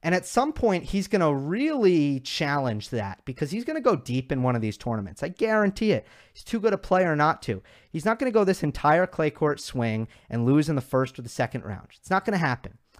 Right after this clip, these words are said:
Is he more vulnerable on this surface? Absolutely. Is Monte Carlo probably, uh, too much on the slow side for Daniil to, to really enjoy, um,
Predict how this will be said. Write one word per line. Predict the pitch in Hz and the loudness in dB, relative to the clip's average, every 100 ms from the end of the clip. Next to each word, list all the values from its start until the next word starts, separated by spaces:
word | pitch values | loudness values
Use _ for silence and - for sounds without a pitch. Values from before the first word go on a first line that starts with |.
| _ - | _ -8
Is | 131 | -2
he | 156 | 0
more | 147 170 | 2 2
vulnerable | 160 170 175 175 170 | 4 0 2 2 2
on | 165 165 | 2 0
this | 160 | -4
surface? | - 165 165 - | -2 -4 -4 -4
Absolutely. | 139 - 156 143 127 131 143 147 151 156 110 92 - - _ _ _ | -4 -4 -8 -6 -6 -4 0 4 4 4 -4 -6 -10 -20 _ _ _
Is | 143 147 139 147 | -4 -2 -2 -2
Monte | 165 180 180 | -2 -2 -6
Carlo | - 165 170 170 | 0 0 2 -2
probably, | 165 165 151 156 151 151 147 143 _ _ _ _ _ _ 123 | 0 2 2 0 -2 -2 -2 -4 _ _ _ _ _ _ -2
uh, | 127 123 - | 0 0 -4
too | - 190 | -2 0
much | 185 185 180 | 0 -2 -4
on | 127 | -4
the | |
slow | - - 131 147 | -8 -4 0 0
side | 147 175 151 147 156 156 _ _ _ _ | 0 2 4 4 2 -4 _ _ _ _
for | - 156 147 143 | -6 2 2 2
Daniil | 135 143 143 143 151 151 _ _ _ | 0 0 2 2 0 -4 _ _ _
to, | - 135 120 | 0 2 2
to | - 127 | -2 0
really | 127 139 139 135 - | 2 2 2 0 -2
enjoy, | 117 110 123 135 135 135 135 | -4 0 2 4 4 2 0
um, | - 113 110 107 107 107 | -2 0 0 -2 -4 -6